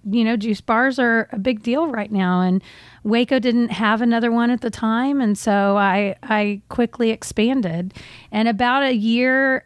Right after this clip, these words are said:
into it, I realized that, um, we had something going on here, and I wanted to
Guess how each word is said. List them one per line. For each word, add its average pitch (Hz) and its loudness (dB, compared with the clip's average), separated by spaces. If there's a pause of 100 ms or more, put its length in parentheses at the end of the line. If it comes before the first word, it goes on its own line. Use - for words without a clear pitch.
into 254 0
it, 208 2
I 208 0
realized 208 0
that, 190 0
um, 202 -2
we 214 0
had 208 -2
something 208 -2
going 196 0
on 247 -2
here, 247 0
and 196 2
I 196 0
wanted 196 0
to 190 -4